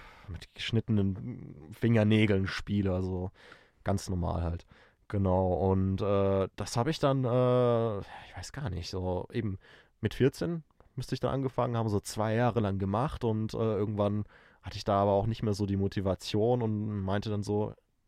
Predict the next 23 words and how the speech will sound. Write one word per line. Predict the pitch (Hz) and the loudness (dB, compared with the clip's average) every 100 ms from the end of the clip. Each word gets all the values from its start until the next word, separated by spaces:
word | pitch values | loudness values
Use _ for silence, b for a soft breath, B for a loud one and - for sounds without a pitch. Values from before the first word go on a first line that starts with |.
| _ | _
„Mom, | - 113 113 127 123 127 | -6 0 2 2 2 -2
ich | - - | -4 -6
würd | 107 123 | -2 0
jetzt | 113 - - | -2 -8 -2
echt | 110 - - | -2 -2 0
gerne | 101 98 95 | 2 2 -2
aus, | 95 95 - | -4 -4 -8
äh, | - 98 | -6 -4
E-Gitarre | 101 101 101 - 90 95 | -4 -6 -6 -6 -8 -10
spielen, | - 92 98 92 95 | -8 -2 -2 -2 -6
ähm, | 98 90 87 90 b b b b b - | -6 -4 -4 -8 b b b b b -2
umswitchen.“ | 123 127 - 127 - - 120 120 | 0 0 0 0 0 -2 -2 -2
Und, | 101 90 98 - | -2 -4 -6 -4
äh, | 95 90 | -2 0
sie | 92 | 2
hat | 151 | 2
es | 113 | 2
dann | 101 95 | 0 -2
auch | |
verstanden | - 98 - 123 123 - 117 117 B B B B B | -2 -4 0 0 -2 -4 -4 -4 B B B B B
und | - 98 98 95 95 95 - | -4 0 2 2 0 -2 -4
meinte, | 95 95 98 | -2 -2 0
„Ja, | 95 85 87 | 2 2 2